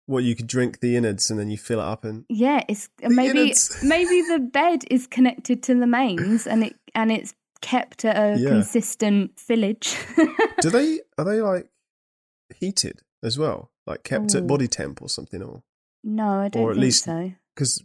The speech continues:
Speaker 1: would, I don't know. My nan used to have a water bed.
Speaker 2: Did she?
Speaker 1: Yeah, when I, when I was a kid, we'd, we'd like to go up there and just, like,
Speaker 2: Bounce around on it.
Speaker 1: Yeah, although that was a very bad idea.
Speaker 2: Was
Speaker 1: We never
Speaker 2: it,
Speaker 1: broke it.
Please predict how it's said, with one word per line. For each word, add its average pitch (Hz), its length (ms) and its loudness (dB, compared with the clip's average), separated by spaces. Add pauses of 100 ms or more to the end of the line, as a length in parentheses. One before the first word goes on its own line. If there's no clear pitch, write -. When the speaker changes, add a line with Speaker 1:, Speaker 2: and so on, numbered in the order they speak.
Speaker 1:
would, 147 220 -8 (220)
I 120 100 -4
don't 101 160 -8
know. - 160 -20 (300)
My 139 120 2
nan 120 280 2
used 92 180 -4
to - 60 -12
have 98 160 -10
a 57 80 -12
water 90 260 -8
bed. - 140 -10
Speaker 2:
Did 523 160 0
she? - 440 -2
Speaker 1:
Yeah, 104 140 0
when 120 160 2
I, 117 200 2
when 113 180 -2
I 107 60 0
was 104 120 -4
a 98 40 -8
kid, 107 280 -6
we'd, 85 160 -12 (260)
we'd 107 140 -8
like 104 200 -4
to 107 80 -12
go 104 180 -4
up - 120 -8
there 92 200 -6
and 76 120 -12
just, - 220 -10
like, 65 220 -10
Speaker 2:
Bounce - 320 -6
around 196 280 -2
on - 100 -6
it. 151 100 -2
Speaker 1:
Yeah, 131 520 0 (140)
although 113 260 4
that 92 120 0
was 101 120 -6
a 98 40 -10
very 95 180 -4
bad 92 200 -6
idea. 98 280 -6
Speaker 2:
Was - 140 4
Speaker 1:
We - 60 4
never - 120 4
Speaker 2:
it, 339 40 4
Speaker 1:
broke 120 240 2
it. - 160 -12